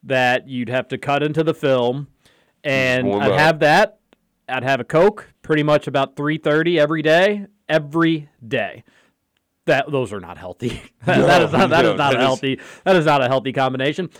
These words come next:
Speaker 1: And I also wasn't taking it easy on lunch at Saint X, which had the best lunches, I think, in probably all of high school, I would imagine. Uh, I would be going to town on those lunches as well. So I was a growing boy.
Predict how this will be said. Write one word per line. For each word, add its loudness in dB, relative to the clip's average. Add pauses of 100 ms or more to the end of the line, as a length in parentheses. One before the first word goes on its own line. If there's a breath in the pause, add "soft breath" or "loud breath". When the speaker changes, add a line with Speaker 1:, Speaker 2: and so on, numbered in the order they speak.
Speaker 1:
And 2
I 6
also 4
wasn't 2
taking 2
it 0
easy -2
on 2
lunch -2
at -8
Saint -6
X, -12
which -8
had 2
the -2
best 0
lunches, -2
I 0
think, -2
in -10
probably -2
all 0
of -12
high 0
school, -6
I 0
would -4
imagine. -2 (480)
Uh, -4
I 0
would -2
be -2
going 2
to -4
town 0
on -2
those 0
lunches -6
as -14
well. -2 (340 soft breath)
So 4
I 2
was 2
a 0
growing 2
boy. -2